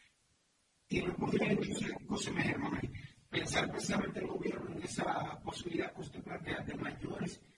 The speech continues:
empleos para los dominicanos, aunque aumenten los costos de producción, que sea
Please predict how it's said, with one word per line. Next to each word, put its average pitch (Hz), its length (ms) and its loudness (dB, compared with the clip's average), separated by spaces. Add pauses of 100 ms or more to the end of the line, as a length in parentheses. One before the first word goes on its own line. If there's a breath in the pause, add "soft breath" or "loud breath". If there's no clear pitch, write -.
(260 loud breath)
empleos - 760 -2
para - 200 -8
los - 100 -8
dominicanos, - 640 -8 (340)
aunque - 380 2
aumenten - 480 -4
los - 100 -12
costos - 280 -10
de - 60 -8
producción, - 440 -8
que - 80 -10
sea - 260 -6